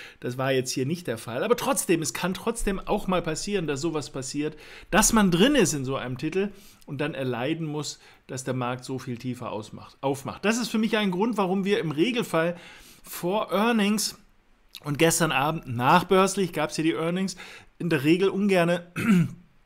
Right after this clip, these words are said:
kleinere Positionen, also im kleineren Marktumfeld aufmachen, also auf Tagesbasis ist das durchaus kritisch,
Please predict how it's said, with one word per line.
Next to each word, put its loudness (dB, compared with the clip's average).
kleinere 2
Positionen, 2
also -2
im -2
kleineren 0
Marktumfeld 0
aufmachen, 0
also -6
auf -12
Tagesbasis 0
ist -6
das -4
durchaus -2
kritisch, -2